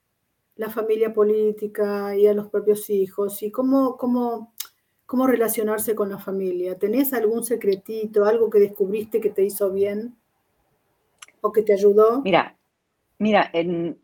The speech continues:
Speaker 2: en el primer año y en el prim-, los primeros dos años, yo digo que es, es muy, muy legítimo estar en, en, en ese... Eh, es, es como una, una ola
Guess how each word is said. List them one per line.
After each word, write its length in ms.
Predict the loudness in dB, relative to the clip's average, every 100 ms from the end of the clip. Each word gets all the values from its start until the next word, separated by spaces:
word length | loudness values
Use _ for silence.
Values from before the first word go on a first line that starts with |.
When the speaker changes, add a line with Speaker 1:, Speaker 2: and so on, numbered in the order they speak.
| -4
Speaker 2:
en 140 | -2
el 140 | -2 -4
primer 340 | -4 -2 0
año 320 | 0 0 -2
y 80 | -4
en 80 | -6
el 60 | -6
prim-, 220 | -8 -8
los 180 | -8 -10
primeros 440 | -6 -4 -2 -4 -2
dos 280 | -2 -2 -4
años, 500 | -4 -4 -4 -4 -8 _ _ _
yo 160 | -6 -4
digo 280 | -2 -4 -2
que 160 | -2
es, 220 | -2 -8 _
es 220 | -6 -6 -6
muy, 400 | -6 -4 -6 -8
muy 260 | -8 -6 -2
legítimo 600 | -4 -4 -10 -8 -8 -10
estar 440 | -8 -2 0 0 -4
en, 400 | -10 -8 -12 -10
en, 380 | -10 -10 -12 -10
en 200 | -8 -6
ese... 600 | -8 -8 -6 -4 -4 -6 -10 -18 _ -20 -20 _
Eh, 480 | -2 2 4 4 0 -4 -6
es, 300 | -10 -10 -20 _
es 220 | -16 -14 -10 -8
como 520 | -4 -2 0 0 0 -2
una, 360 | -2 -2 -2
una 560 | -4 -6 -4 -2 0 4
ola 420 | 4 4 -2 -8